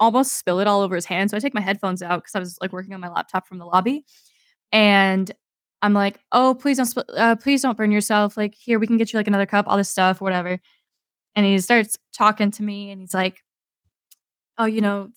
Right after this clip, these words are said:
I can't remember exactly what he said, but he said something, and I'm like, "Oh, yeah, I'm the store manager, like, I literally just burned myself a few weeks ago, it was not fun." Um, and just got into this, like, really weird <laughs> conversation with this guy where I was like, like, Caitlin was looking over, and she was, like,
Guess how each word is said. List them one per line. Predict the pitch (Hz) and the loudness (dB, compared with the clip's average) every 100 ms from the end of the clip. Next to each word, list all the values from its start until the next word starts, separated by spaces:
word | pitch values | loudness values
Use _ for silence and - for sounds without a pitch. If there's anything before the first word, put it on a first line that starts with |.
| - | -4
I | 233 | -2
can't | 277 | 0
remember | 302 269 | 2 2
exactly | 240 196 185 | 2 2 2
what | 185 | 0
he | |
said, | 180 185 | 0 0
but | 208 | 2
he | |
said | 254 | 2
something, | 233 214 214 | 2 4 4
and | 208 | 4
I'm | 190 | 2
like, | 196 - | -2 2
"Oh, | 269 | 4
yeah, | 247 | 4
I'm | 240 | 4
the | 233 | 4
store | 233 220 | 2 2
manager, | 208 202 196 202 202 | 2 2 2 2 2
like, | 190 | 2
I | 202 202 | 2 2
literally | 202 202 196 | 2 0 -2
just | 180 | -4
burned | 190 190 | -2 -2
myself | 185 185 | -2 -4
a | 180 | -4
few | - 180 | -12 -8
weeks | 170 - | -8 -4
ago, | 190 180 | -2 -2
it | - | 0
was | 190 185 | -2 2
not | 180 - | 0 -2
fun." | 175 175 180 185 _ _ _ _ - | -2 -2 -4 -8 _ _ _ _ -2
Um, | 185 175 165 - - _ _ _ _ _ - | 0 2 -2 -8 -16 _ _ _ _ _ -2
and | 226 220 226 226 233 _ _ _ _ _ _ _ _ _ | 2 4 4 4 2 _ _ _ _ _ _ _ _ _
just | - | -2
got | 415 | 0
into | 415 | 2
this, | 381 370 | 0 2
like, | 349 262 | 2 2
really | 285 330 | 0 0
weird | 320 302 | 0 -4
<laughs> | |
conversation | - 277 285 269 233 254 262 233 | -2 -2 -2 0 2 4 4 4
with | 185 | 2
this | 202 196 | 0 2
guy | 180 170 170 | 2 4 2
where | 180 190 | 0 2
I | 190 202 | 4 4
was | 240 233 | 0 0
like, | 247 233 196 185 _ _ _ _ _ _ _ - | 0 0 0 -4 _ _ _ _ _ _ _ -4
like, | 240 233 | -4 -2
Caitlin | 277 240 277 262 | -2 0 0 2
was | 262 220 | 0 -2
looking | 226 240 | -2 0
over, | 190 196 220 233 247 | 0 -2 -2 -2 -2
and | 247 208 208 | -4 -4 -4
she | 214 | -4
was, | 196 190 | -6 -4
like, | 190 175 - | -6 -6 -10